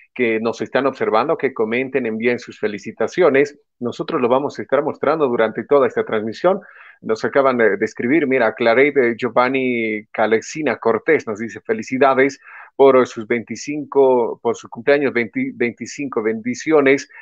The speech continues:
a toda la comunidad educativa. Empezaron en una casa y realmente alegra ver su crecimiento", nos dice. América Laime Magne, "Feliz veinticinco aniversario, Jacinto Rodríguez de Herrera".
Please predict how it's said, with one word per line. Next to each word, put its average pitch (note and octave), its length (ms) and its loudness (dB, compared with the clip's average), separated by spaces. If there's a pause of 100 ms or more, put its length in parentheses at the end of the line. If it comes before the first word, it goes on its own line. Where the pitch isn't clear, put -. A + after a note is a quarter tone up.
(180)
a A#2+ 100 2
toda D#3 220 6
la A#2+ 100 2
comunidad A#2+ 540 2
educativa. B2 680 0
Empezaron C#3 760 2
en A#2+ 160 -2
una C3+ 260 0
casa B2 440 2
y A#2+ 140 -4
realmente B2+ 800 0 (280)
alegra A#2 480 0
ver A#2 300 0
su - 180 -18
crecimiento", A2+ 800 -6
nos G2 200 -12
dice. B2 400 -6 (640)
América B2+ 1200 4 (240)
Laime C3+ 540 0
Magne, B2+ 680 -2
"Feliz B2+ 340 -4
veinticinco B2+ 560 -4
aniversario, B2 600 0
Jacinto B2+ 500 -2
Rodríguez A#2 560 -2
de A#2+ 220 0
Herrera". C3 520 4